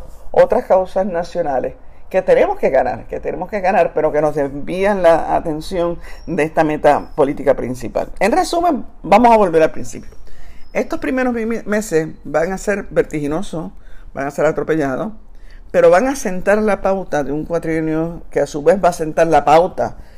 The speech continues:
de lo que va a ser a-, de lo que va a hacer Puerto Rico en relación a Estados Unidos por muchos años, por muchos años. Eso se lo, eso yo se los garantizo, ¿sabe?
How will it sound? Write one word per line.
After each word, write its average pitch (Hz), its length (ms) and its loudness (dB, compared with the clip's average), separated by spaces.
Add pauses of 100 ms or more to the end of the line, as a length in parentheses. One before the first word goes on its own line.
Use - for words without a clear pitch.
(120)
de 139 160 -2
lo 147 100 2
que 143 80 0
va 143 200 6
a 160 60 2
ser 165 220 4
a-, 151 200 2 (240)
de 147 480 0
lo 147 120 2
que 143 100 0
va 170 160 6
a 160 160 2
hacer 165 360 4
Puerto 160 260 -2
Rico 143 420 -6 (440)
en 175 160 -6
relación 165 400 -2
a - 20 -6
Estados 175 340 0
Unidos 185 260 -6
por 151 180 -6
muchos 170 400 -6
años, 117 280 -6 (200)
por 131 180 -4
muchos 165 480 -8
años. 127 300 -4
Eso - 120 -14
se - 220 -6
lo, 127 220 -4 (260)
eso 202 240 -4
yo 165 140 -4
se 160 120 -4
los 151 140 -6
garantizo, 135 640 -6
¿sabe? - 380 -12